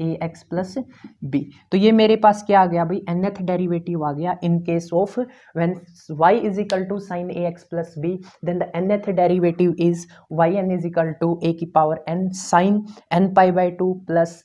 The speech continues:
A X plus B। ये मेरे पास क्या आ गया भाई, nth डेरिवेटिव आ गया जब मेरे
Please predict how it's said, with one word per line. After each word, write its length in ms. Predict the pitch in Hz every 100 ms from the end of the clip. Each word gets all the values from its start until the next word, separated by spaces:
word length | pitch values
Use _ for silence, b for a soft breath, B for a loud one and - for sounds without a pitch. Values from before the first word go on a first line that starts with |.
| -
A 100 | 165 160
X 180 | 160 -
plus 240 | 185 202 269 262 B B
B। 140 | 147 143 - -
ये 100 | 185
मेरे 200 | 196 196 196
पास 180 | 185 -
क्या 120 | 180
आ 40 |
गया 140 | 170 160
भाई, 140 | 185 - -
nth 300 | 202 233 208
डेरिवेटिव 580 | 196 190 180 175 175 156
आ 60 |
गया 240 | 151 165 196 b b b
जब 240 | 165 226
मेरे 220 | 226 202